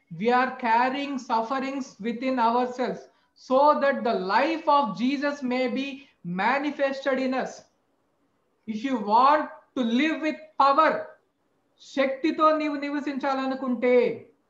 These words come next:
శ్రమ అనుభవించు, వేరే మార్గం లేదు. If you are averse to sufferings, శ్రమలు నీకు ఇష్టం లేకపోతే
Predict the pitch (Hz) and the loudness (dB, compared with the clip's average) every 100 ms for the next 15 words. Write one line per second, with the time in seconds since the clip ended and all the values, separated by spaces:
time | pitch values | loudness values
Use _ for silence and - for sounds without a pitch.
0 | _ _ 214 226 240 240 233 220 226 226 | _ _ -6 0 0 2 0 0 0 -2
1 | 220 220 196 202 202 190 185 185 202 185 | -4 -4 -4 -4 -4 -4 -6 -6 -8 -6
2 | 180 180 175 135 - _ _ 220 214 240 | -6 -6 -8 -10 -16 _ _ -10 -6 0
3 | 254 247 254 - 208 226 240 302 320 320 | 4 4 2 -6 -4 -2 2 2 2 -2
4 | 294 277 254 262 262 247 - - - _ | -8 -4 -4 -2 -4 -4 -8 -16 -20 _
5 | _ _ _ _ _ _ _ _ _ 247 | _ _ _ _ _ _ _ _ _ -2
6 | 240 294 302 302 302 285 254 302 285 269 | 2 2 2 0 -4 -6 -4 -2 -2 0
7 | 285 294 294 285 277 285 302 302 | 0 0 0 0 0 -2 -2 -4